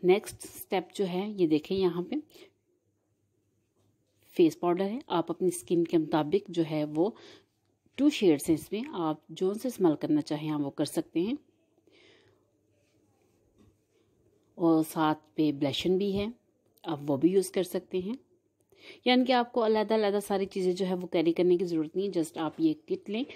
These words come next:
और इसको अपने हैंड बैग में रखें। या आप ट्रैवल कर रहे हैं, आप कहीं भी जा रहे हैं तो आप वहाँ पे रास्ते में यूज़ कर सकते हैं, वहाँ जाके यूज़ कर सकते हैं। जो सा शेड आपको चाहिए वो आप ईजीली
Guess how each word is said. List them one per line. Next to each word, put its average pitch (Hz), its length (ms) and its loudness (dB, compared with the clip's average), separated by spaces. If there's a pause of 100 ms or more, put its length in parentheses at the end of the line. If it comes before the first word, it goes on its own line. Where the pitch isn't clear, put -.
(320)
और 170 120 4
इसको 165 240 0
अपने 156 280 -4
हैंड 190 300 2
बैग 220 160 2 (120)
में 220 240 -10
रखें। 190 320 -4 (400)
या 175 160 4
आप 170 160 0
ट्रैवल 214 260 4
कर 220 220 0
रहे 202 180 2
हैं, 208 100 0
आप 196 180 -6
कहीं 233 200 4
भी 262 80 2
जा 196 220 2
रहे 180 140 2
हैं 180 180 0
तो 165 80 -6
आप 165 160 0
वहाँ 160 300 -2
पे 170 240 -2 (160)
रास्ते 180 300 0
में 214 80 0
यूज़ 190 200 2
कर 185 100 -2
सकते 170 300 -4
हैं, 165 80 4
वहाँ 175 200 0
जाके 190 220 0
यूज़ 170 200 2
कर 170 100 -4
सकते 170 300 -6
हैं। 165 80 2
जो 170 140 4
सा 165 140 0
शेड 202 300 -2
आपको 190 180 -2
चाहिए 175 360 0 (440)
वो 185 60 0
आप 165 180 2
ईजीली 160 380 2